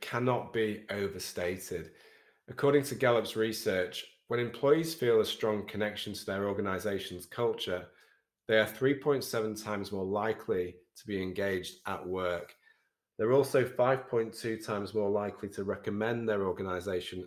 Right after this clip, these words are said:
as a great place to work, and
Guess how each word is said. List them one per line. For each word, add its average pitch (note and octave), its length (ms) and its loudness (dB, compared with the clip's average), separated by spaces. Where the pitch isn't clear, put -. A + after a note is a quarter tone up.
as G2 120 -12
a F#2+ 40 -8
great G#2 360 -4
place F#2 320 -6
to F#2 100 -10
work, F2 380 -4
and G#2 240 -2